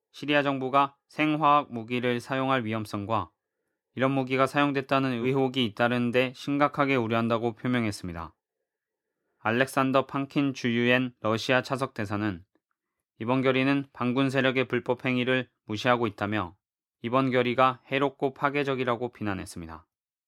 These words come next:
러시아가 바샤르 알 아사드 시리아 정권에 신형 대함 순항 미사일을 수출했다고 미국 뉴욕타임스가 십육 일 보도했습니다. 익명의 미국 행정부 소식통은 뉴욕타임스의 자국 정보기관 보고서를 근거로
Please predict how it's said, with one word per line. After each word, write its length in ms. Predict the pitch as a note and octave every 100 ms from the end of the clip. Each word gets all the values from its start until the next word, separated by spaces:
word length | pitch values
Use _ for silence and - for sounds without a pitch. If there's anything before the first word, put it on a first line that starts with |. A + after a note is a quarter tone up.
| _ _ _ _ _ -
러시아가 460 | A#2 B2+ D3 D3 D3+
바샤르 460 | C#3 C3 D3+ C#3+
알 240 | C#3 C#3 -
아사드 480 | A2 A2+ C#3 C3+ C#3
시리아 340 | - C#3+ D3
정권에 560 | C3 G#2+ A2+ A2+ F#2+ D#2+ _ _ _ _ _
신형 400 | - D3+ D#3+ D#3+
대함 300 | C#3 C#3 C#3+
순항 320 | C3+ D#3 D#3
미사일을 400 | D3 C3 C#3 C3+
수출했다고 800 | C3 - C#3+ B2+ - B2+ C3 C3+ _ _ -
미국 380 | A#2+ C3+ C3 _ -
뉴욕타임스가 1000 | A#2+ C3 C3+ - C#3 C#3+ C3 B2+ C#3 D3
십육 360 | - C#3+ C#3+ C#3
일 120 | C#3
보도했습니다. 720 | A#2 A2 G#2+ - G2 G2 F#2 _ _ _ _ _ _ _
익명의 440 | A#2 B2+ C#3+ D3 C#3
미국 360 | A#2+ C3+ C3
행정부 400 | C#3 C#3+ D3 C#3
소식통은 680 | C3 C#3 C3 - B2 B2+ F2+ - _ _ _ -
뉴욕타임스의 720 | A#2+ C3+ D3 C#3+ C#3 C3+ C3+ C3+
자국 440 | C3 B2+ C#3+ -
정보기관 580 | C3 B2+ C3+ C3+ C3 C3
보고서를 440 | B2 B2 B2+ A#2+
근거로 600 | A#2 A2+ A2 A2 A2 E2